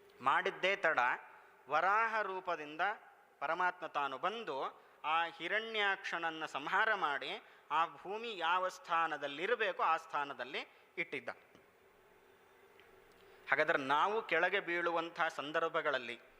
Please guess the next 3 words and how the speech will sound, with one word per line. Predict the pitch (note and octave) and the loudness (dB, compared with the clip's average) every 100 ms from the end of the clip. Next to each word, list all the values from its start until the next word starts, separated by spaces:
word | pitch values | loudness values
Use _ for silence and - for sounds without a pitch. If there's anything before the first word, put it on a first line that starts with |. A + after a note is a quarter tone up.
| - _ _ - _ _ - A2+ | -20 _ _ -20 _ _ -14 0
ವರಾಹದೇವರ | B2+ E3+ F#3 F3 E3 D#3+ D3+ D3 | 2 4 2 0 2 2 2 0
ಸ್ಮರಣೆಯನ್ನ | C#3 D3 D3 F3+ F3 D#3 D3 | -2 -2 0 0 -2 -2 -2
ಮಾಡಿಕೊಂಡ್ರೆ | C3 B2+ C3 A#2+ A2 D3 - | 0 -2 -4 -6 -2 -4 -6